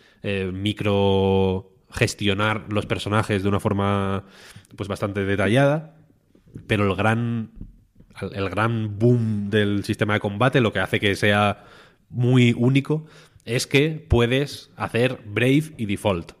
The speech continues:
De ahí el título. No se, no se han comido mucho la cabeza.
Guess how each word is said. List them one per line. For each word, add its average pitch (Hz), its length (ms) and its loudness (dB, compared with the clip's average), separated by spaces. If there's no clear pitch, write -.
De 95 300 -10
ahí 95 160 0
el 92 100 -2
título. 85 320 -12
No 95 180 -8
se, 92 440 -6
no 95 140 -4
se 95 100 -4
han 92 240 -6
comido 95 480 -2
mucho 95 240 -6
la 90 80 -6
cabeza. 85 360 -12